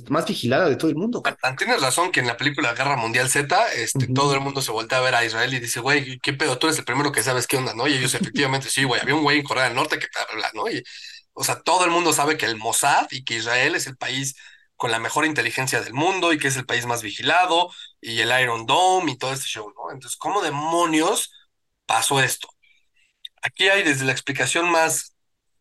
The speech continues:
Speaker 2: realpolitik, más realista,
Speaker 1: Hasta la conspiranoica, cabrón.
Speaker 2: hasta la, las conspiraciones más locas, ¿no?
Speaker 1: Ujú.
Speaker 2: Eh, yo estaría yéndome hacia un poco lo, lo, la parte realista con ciertos tintes conspiranoicos.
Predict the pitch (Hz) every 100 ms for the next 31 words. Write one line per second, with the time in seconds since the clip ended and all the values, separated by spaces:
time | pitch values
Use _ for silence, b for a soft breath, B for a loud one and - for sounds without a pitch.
0 | _ - 120 131 113 101 - 165 - 117
1 | 113 107 131 175 - 190 - _ _ 107
2 | - 107 110 110 127 107 117 180 - -
3 | - 110 - - - 117 117 120 117 -
4 | 123 120 123 117 156 156 135 131 113 117
5 | - - - 110 - _ _ _ 120 104
6 | 110 - _ _ - 113 113 113 - 127
7 | 147 170 - 165 170 165 160 151 135 147
8 | 156 131 117 - 113 131 135 135 131 127
9 | 113 113 113 120 120 135 139 160 131 113
10 | 131 143 - 240 233 - 123 117 - 147
11 | 139 147 139 - 139 135 135 113 - _
12 | - 110 - 113 - 110 107 - -